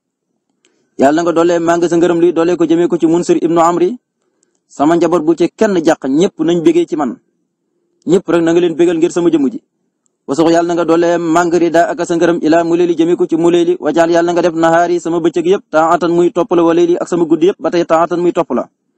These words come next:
Tanaasuux la. Yàlla na nga dollee màng sa ngërëm jëmee ci Muleyli, waaye sama bëccëg yëpp ak guddi yëpp nañ doon jaamu la rek ci saahir ak baatin. Yaa Rabbana, yow sunu Borom, noo ngi lay ñaan sali yàlla na nga julli salaatan julli goo xam ne te suux da nga màngee lii jëmee ci man biyaa ci sababu julli googu.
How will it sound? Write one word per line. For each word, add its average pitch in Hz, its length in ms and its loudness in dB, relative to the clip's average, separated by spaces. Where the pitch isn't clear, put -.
Tanaasuux 156 400 0
la. 107 100 -2
Yàlla 147 160 2
na 165 60 0
nga 175 80 0
dollee 165 240 0
màng 170 280 -2
sa 175 80 -2
ngërëm 170 240 0
jëmee 165 220 2
ci - 80 -6
Muleyli, 175 380 0
waaye 156 300 0
sama 165 200 -2
bëccëg 165 280 0
yëpp 185 200 0
ak 160 140 -2
guddi 156 300 0
yëpp 202 100 -6
nañ 165 180 -6
doon 170 200 0
jaamu 170 220 0
la 170 80 -2
rek 190 140 -2
ci 139 80 -10
saahir 170 260 0
ak 156 80 -4
baatin. 143 320 0
Yaa 131 160 2
Rabbana, 165 240 0
yow 175 100 0
sunu 170 200 0
Borom, 170 220 2
noo 165 120 0
ngi 175 100 2
lay 175 100 0
ñaan 170 180 0
sali 170 180 0
yàlla 170 180 0
na 175 60 -6
nga 165 80 2
julli 170 200 0
salaatan 170 380 -2
julli 165 180 0
goo 170 160 0
xam 160 140 0
ne 170 180 0
te 175 100 -2
suux 170 200 0
da 160 100 0
nga 170 100 0
màngee 170 360 0
lii 165 160 0
jëmee 170 240 0
ci 170 100 -4
man 170 120 0
biyaa 165 220 0
ci 170 80 -10
sababu 170 300 0
julli 170 180 2
googu. 175 300 0